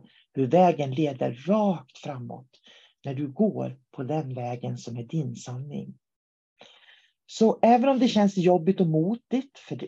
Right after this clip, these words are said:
korten säger så, det här är en vecka där det är otroligt mycket motstånd.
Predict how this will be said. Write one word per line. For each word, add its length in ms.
korten 360
säger 320
så, 280
det 80
här 300
är 200
en 160
vecka 360
där 120
det 60
är 80
otroligt 540
mycket 340
motstånd. 1040